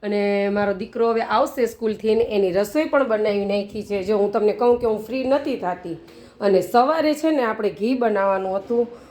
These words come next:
તો જો, સવારે આપણે દૂધ, મલાઈ એ મેળવી દીધું હતું. અને આપણે હવે આ માખણ છે એ ઉતારી લેશું. અને આ છે ચકરી,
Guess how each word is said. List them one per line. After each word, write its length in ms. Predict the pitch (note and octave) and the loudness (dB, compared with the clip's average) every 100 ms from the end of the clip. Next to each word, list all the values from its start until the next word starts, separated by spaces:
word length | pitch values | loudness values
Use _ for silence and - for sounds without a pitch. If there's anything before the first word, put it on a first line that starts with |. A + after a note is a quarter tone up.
| - - | -12 -4
તો 120 | G#3 | 2
જો, 260 | A3 G#3+ F3+ D#3+ - | 4 4 2 -6 -2
સવારે 360 | A3+ A#3 A#3 A#3 | 0 2 2 0
આપણે 240 | A3+ G#3+ | 0 -2
દૂધ, 400 | G3 A3+ A#3+ B3 | -4 -4 -2 0
મલાઈ 640 | B3+ A#3+ G3+ A3 A3+ A#3 A#3 | 0 0 0 2 4 2 0
એ 120 | G#3 | -4
મેળવી 400 | G3 G#3 C#4 D4 | 0 2 2 0
દીધું 300 | G#3+ G3+ G3+ | -4 -4 -6
હતું. 300 | G#3 A3+ C4 - - - - | -4 -4 -4 -8 -20 -14 -6
અને 180 | G3 G3 | 0 2
આપણે 300 | F#3+ G3 F#3+ | 2 0 0
હવે 220 | G3 G#3 | 2 2
આ 120 | F#3 | 2
માખણ 420 | F3+ G3+ - A#3 | 0 -2 -2 -2
છે 160 | A#3 B3 | 0 2
એ 280 | B3 A3 G3 | 2 2 -6
ઉતારી 460 | G3+ - C4 C4 | -4 2 4 4
લેશું. 600 | B3 B3 B3 C4 B3+ B3 - - - - | 2 0 0 -4 -4 -6 -14 -20 -20 -8
અને 140 | F3+ | -4
આ 160 | F3+ F3+ | -2 -4
છે 180 | F3 F#3+ | -6 -6
ચકરી, 480 | A3+ A3 - F3 | -4 -2 -2 -4